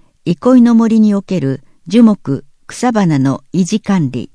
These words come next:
腐葉土作りや民有地の落ち葉掃き、緑の新聞の編集など、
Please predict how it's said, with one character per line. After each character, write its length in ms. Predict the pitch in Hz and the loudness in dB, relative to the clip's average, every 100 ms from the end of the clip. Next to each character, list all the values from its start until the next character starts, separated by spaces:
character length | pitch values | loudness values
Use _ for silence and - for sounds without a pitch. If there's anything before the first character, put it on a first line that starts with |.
| _ _ _ | _ _ _
腐 160 | - 220 | -2 2
葉 200 | 240 233 | 2 2
土 140 | 220 | -2
作 240 | 214 - 170 | -4 -6 -4
り 140 | 139 | -2
や 220 | 131 127 - _ _ - | -4 -8 -12 _ _ 0
民 260 | 214 247 | 6 6
有 140 | 254 247 | 6 4
地 180 | - 151 | 0 -2
の 200 | 139 - | -2 -4
落 220 | 147 196 | -4 -2
ち 60 | |
葉 20 | 190 | -2
掃 180 | 160 | -4
き、 260 | 135 - 95 _ _ _ _ - | -10 -14 -16 _ _ _ _ -2
緑 380 | 233 247 233 185 | 2 2 2 0
の 120 | 160 | -2
新 260 | - 170 | -2 -2
聞 140 | 170 170 | 0 0
の 220 | 165 156 | 0 -2
編 220 | 151 180 | -2 -2
集 240 | 180 175 175 | -2 -4 -4
な 160 | 165 | -4
ど、 240 | 147 127 | -6 -10